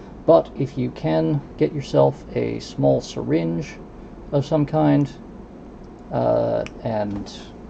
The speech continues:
you don't mind dribbling acetone all over the surface of the door, uh, you can, or at least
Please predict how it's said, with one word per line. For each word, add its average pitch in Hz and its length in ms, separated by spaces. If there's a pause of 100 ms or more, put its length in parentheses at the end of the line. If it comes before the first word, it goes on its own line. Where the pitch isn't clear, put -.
(160)
you 120 60
don't 117 200
mind 113 360 (760)
dribbling 113 500 (180)
acetone 127 560
all 117 200
over 113 180
the 110 220 (460)
surface - 420
of 127 80
the 120 80
door, 165 340 (1160)
uh, 120 280
you 123 220
can, 214 540 (1300)
or 151 180
at 151 60
least 156 220